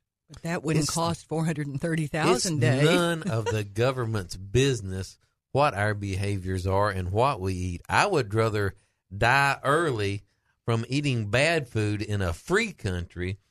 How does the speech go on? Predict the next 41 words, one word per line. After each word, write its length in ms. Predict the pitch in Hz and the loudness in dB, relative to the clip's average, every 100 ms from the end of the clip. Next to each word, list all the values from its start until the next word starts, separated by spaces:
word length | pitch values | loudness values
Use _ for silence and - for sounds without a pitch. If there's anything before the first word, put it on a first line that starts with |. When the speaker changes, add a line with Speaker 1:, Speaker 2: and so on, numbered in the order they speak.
| _ 113 | _ 0
Speaker 2:
than 140 | 127 | 2
have 200 | 143 151 | 4 2
a 100 | 117 | 0
government 720 | 107 120 220 214 131 107 110 | 0 2 2 2 -2 -2 -4
that's 160 | 110 104 | -6 -4
trying 300 | - 156 143 | 0 0 0
to 60 | 120 | -4
control 480 | 117 113 139 151 127 | -4 -4 0 0 0
what 220 | 151 156 | 2 2
I 180 | 156 156 | 2 -2
eat 260 | 208 285 | -6 -4
and 140 | 135 127 | -2 -2
how 180 | 147 156 | 0 0
I 120 | 156 | 0
behave 560 | 151 147 139 151 175 | 0 0 0 0 -2
and 160 | 131 110 | -2 -2
where 180 | 131 151 | 0 2
I 140 | 147 | 0
drive. 420 | 147 160 190 135 123 - - _ | 0 0 0 -2 -6 -16 -20 _
Half 240 | 160 208 208 | 0 0 0
of 80 | |
the 100 | 160 139 | -4 -2
government 520 | 131 175 160 139 120 | 0 0 0 -2 -2
in 80 | 113 | 0
Washington 640 | 127 147 135 120 113 107 | 0 0 -4 -4 -4 -2
time 460 | 143 147 127 113 | 0 2 2 0
is 200 | 104 98 | -2 -6
spent 480 | - - 165 127 107 - - - _ | -8 -4 0 0 0 -6 -20 -20 _
trying 300 | - 135 123 | -2 0 2
to 240 | 110 104 101 - _ | 2 2 0 -6 _
identify 760 | 98 110 156 226 156 117 98 92 | -4 0 0 0 0 0 0 0
our 100 | 98 | 0
behaviors 680 | 98 92 92 92 95 98 104 | -2 -2 0 0 0 -2 -2
and 180 | 98 95 | -2 0
try 180 | 127 120 | 2 2
to 140 | 101 | 2
modify 840 | 92 98 143 220 139 - 98 87 | 0 2 2 2 0 0 0 0
our 120 | 90 87 | -4 -4
behaviors 680 | 95 87 90 92 98 104 101 | -4 -4 -2 -2 -4 -4 -4
and 160 | 95 | -6
cro-, 380 | - 147 208 185 | -4 -2 -2 -4